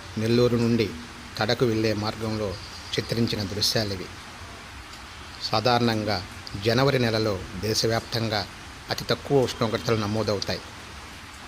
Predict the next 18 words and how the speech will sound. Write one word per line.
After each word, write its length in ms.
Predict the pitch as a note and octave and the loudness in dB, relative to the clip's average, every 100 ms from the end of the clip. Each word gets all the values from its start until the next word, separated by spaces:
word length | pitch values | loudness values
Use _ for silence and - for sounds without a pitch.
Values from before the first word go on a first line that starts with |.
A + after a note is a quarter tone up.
| - - A#2 | -14 -12 -2
డిసెంబర్ 420 | A#2+ C3 B2+ A#2+ | 2 4 4 4
చివరి 300 | A2+ A#2 A#2+ | 2 4 6
వారంలోనూ, 760 | A#2 A2+ A2 G#2+ G#2 G#2 G2+ G2 - - - - F#2+ | 6 6 6 4 2 0 -2 -4 -8 -14 -14 -6 2
జనవరి 340 | A2 B2 A#2 | 6 8 8
ఆరంభంలో 760 | G#2 G#2+ A2+ G#2+ A2 G2+ F#2+ F#2 - - - - - - | 6 4 2 2 0 0 -2 -4 -10 -14 -14 -14 -14 2
దేశంలో 480 | A#2+ A2+ A#2 A#2 A2 - | 4 6 6 4 4 2
చాలా 220 | G#2 G#2+ G2+ | 2 2 2
చోట్ల 240 | A#2 - A2 | 0 2 0
దట్టమైన 640 | G2 G2 G2+ B2+ A#2+ A2+ | 0 -6 -2 2 2 2
మంచు 340 | G#2+ G#2 A2+ A#2+ | 0 -2 0 0
కారణంగా 600 | A2+ G#2+ G#2 G#2 G#2 F#2+ - - - - - - - - - - B2 | 2 0 0 -2 -2 -4 -8 -12 -14 -14 -14 -16 -16 -16 -16 -8 0
ప్రయాణాలకు, 840 | A#2+ B2 A#2+ A2+ G#2+ - G#2+ G2+ - - - | 4 6 4 2 0 0 -4 -4 -8 -10 -4
ప్రజా 260 | A#2+ A#2 B2+ | 2 4 6
రవాణాకు 720 | A#2 A2 A2 A2 G#2 - G2 F#2 - - | 6 4 2 2 -2 -2 -4 -6 -10 -4
ఆటంకాలు 480 | A2 A2 A2+ A2 G2+ | -2 0 0 0 0
ఏర్పడుతున్నాయి. 640 | G2+ - F#2+ - G2 F2 - - - - - - - - - - - - - - - - - | -2 -4 -6 -4 -6 -6 -8 -12 -14 -14 -14 -14 -14 -14 -14 -14 -16 -14 -14 -14 -14 -12 0
ద్వీపకల్ప 500 | B2+ C#3+ C#3+ D3 C3+ | 4 4 4 2 2
ప్రాంతంలో 640 | C3 A2+ A2 G#2 G#2 G#2 | 2 2 2 2 0 0